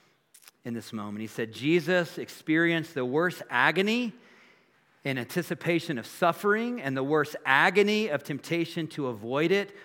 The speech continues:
through which humanity had ever passed."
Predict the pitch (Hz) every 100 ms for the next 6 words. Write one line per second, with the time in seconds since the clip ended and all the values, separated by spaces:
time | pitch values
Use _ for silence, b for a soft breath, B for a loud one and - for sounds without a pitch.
0 | B B 160 143 143 147 151 139 151 180
1 | - 190 180 139 120 147 156 175 - 135
2 | 107 92 - - -